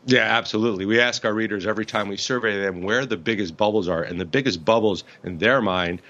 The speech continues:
are in crypto and in the U S housing market. Of course, this was, you know, we finished the survey Thursday of last week. Bitcoin shot up about six, seven percent since then, still going, obviously, with the approval of the, uh,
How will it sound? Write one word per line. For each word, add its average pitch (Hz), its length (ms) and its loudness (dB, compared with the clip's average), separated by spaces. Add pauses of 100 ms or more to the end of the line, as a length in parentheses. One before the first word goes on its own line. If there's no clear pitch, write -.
(140)
are 104 200 2
in 98 240 -2
crypto 110 640 0 (120)
and 117 160 0
in 107 100 0
the 101 80 0
U 107 180 4
S 95 120 0
housing 98 380 0
market. 90 320 -2
Of - 80 -18
course, 95 220 -2
this 107 160 -2
was, 92 180 -2 (260)
you 107 120 0
know, 92 100 0
we 90 160 -2 (240)
finished 127 300 2
the 117 80 0
survey 104 520 2 (140)
Thursday 113 460 4
of 95 100 0
last 98 320 2
week. 107 240 2 (200)
Bitcoin 98 380 0
shot 113 320 2
up 98 140 -2
about 95 320 0
six, - 220 0
seven 101 200 2
percent 95 360 0
since 104 240 -2
then, 98 180 2
still 117 300 2
going, 104 340 4 (300)
obviously, 104 420 0
with 92 160 -2
the 95 120 0
approval 104 460 2
of 92 120 0
the, 92 260 -2
uh, 90 300 -2